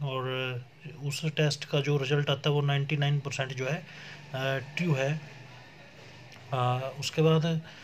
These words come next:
how, however the test also yield a false positive result for zero point five percent of the healthy person tested। अ, लेकिन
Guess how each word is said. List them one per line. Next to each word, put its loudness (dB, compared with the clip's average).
how, 6
however 6
the 0
test 2
also 4
yield 4
a 2
false 2
positive 2
result 6
for 0
zero 4
point 4
five 6
percent 2
of -2
the 6
healthy -2
person -2
tested। -4
अ, 6
लेकिन 2